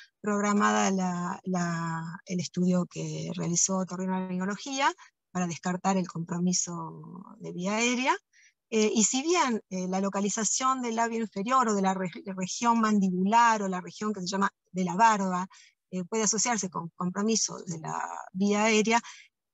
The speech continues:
este hemangioma realmente en otro contexto no nos hubiese hecho sospechar demasiado como para ir a, a indagarlo. Eh, bueno,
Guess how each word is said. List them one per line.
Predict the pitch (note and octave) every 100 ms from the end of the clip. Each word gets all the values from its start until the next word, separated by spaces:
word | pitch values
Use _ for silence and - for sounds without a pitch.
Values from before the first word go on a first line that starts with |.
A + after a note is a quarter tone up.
| _ _
este | E4 - D#4+
hemangioma | B3 A#3 C4+ C4 C#4+
realmente | A#3 G#3 G#3 G#3+ G3+ A#3 - _ _ -
en | G3+
otro | G#3 G3
contexto | G3 G#3 F#3 - A3
no | A3+
nos | A3 G3
hubiese | F#3+ F#3 F#3 F3+ -
hecho | E3+ -
sospechar | - E3 - E3 - F#3
demasiado | F3+ E3+ D#3+ A#3+ A3+ F#3 D#3 F3+ -
como | E3+ E3
para | - E3 E3+
ir | F#3 F3+
a, | F3 F3+
a | F3
indagarlo. | E3 E3 E3 F3 - - _ _ - - - _
Eh, | G3+ F#3+
bueno, | A3 A#3+ G#3+